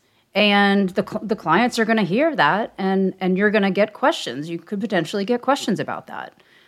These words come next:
Um, so, you know, again, remaining calm, setting the tone. You know, clearly the I R S is not gonna be completely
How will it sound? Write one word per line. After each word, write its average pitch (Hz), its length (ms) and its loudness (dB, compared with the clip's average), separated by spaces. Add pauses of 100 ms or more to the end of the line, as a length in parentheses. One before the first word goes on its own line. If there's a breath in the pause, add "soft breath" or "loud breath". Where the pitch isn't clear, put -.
(180 soft breath)
Um, 151 580 -2
so, 180 540 2
you 196 100 -2
know, 165 140 2
again, 170 360 2
remaining 170 500 2
calm, 170 840 0
setting 175 400 2
the 185 100 2
tone. 160 640 0
You 175 80 -6
know, 165 160 -4
clearly 202 400 2
the 170 100 4
I 165 160 4
R 180 80 4
S 175 220 2
is 160 120 -6
not 165 240 2
gonna 165 180 -2
be 165 160 -6
completely 160 760 -4